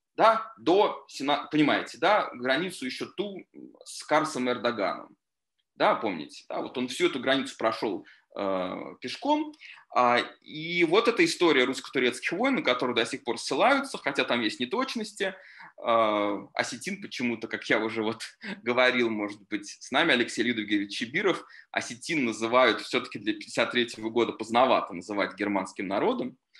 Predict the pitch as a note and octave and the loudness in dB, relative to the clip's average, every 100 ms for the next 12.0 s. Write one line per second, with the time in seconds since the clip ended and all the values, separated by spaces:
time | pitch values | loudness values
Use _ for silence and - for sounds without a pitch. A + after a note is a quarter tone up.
0 | - _ - A2 G#2+ G2+ G2 F#2+ F#2+ - | -20 _ -12 -2 -2 -2 -8 -10 -12 -10
1 | G2+ G2 G2 G#2+ C#3 G#3 D3+ A2+ G2+ G2+ | -6 -4 -4 -2 0 0 -2 -4 -6 -6
2 | G2+ - F#2 F#2+ G2 G#2 G#2 - - - | -6 -4 -6 -6 -4 -2 -2 -4 -14 -12
3 | - G#2 - - _ - G#2 F#2+ G#2 G2+ | -10 -12 -14 -20 _ -10 0 2 2 2
4 | G#2+ A3+ - G#3+ - C#3+ - B2 - A#2 | 2 0 -2 -6 -6 -4 -2 -4 -2 -4
5 | A2+ C#3+ - A3+ G3 B2+ G#2+ A2+ C#3+ C#3+ | -2 -4 2 2 4 2 0 -2 -6 -4
6 | C3 D#3+ D#3 D#3+ D3 - C#3 C#3+ A#2 F#2 | 0 0 0 -2 -2 -4 -4 -4 -6 -8
7 | - - - - D3 A3 D4+ C4+ G3 F#3+ | -8 -16 -18 -6 2 6 8 6 2 4
8 | E3+ D#3 C3 C3 A3 F#3 C3+ G#2+ G#2 - | 4 4 -2 2 4 6 4 2 -2 -2
9 | F2 D2 - G#3+ D4+ _ _ _ _ _ | -12 -10 -8 -8 -10 _ _ _ _ _
10 | _ - B2+ B2+ A#2+ - D3+ D#3 C4 B3+ | _ 4 6 8 6 4 2 2 2 2
11 | G3 E3 D#3 D3+ A#2 G#2 B2+ E3 A#3 | 2 4 6 4 2 0 -2 -4 -6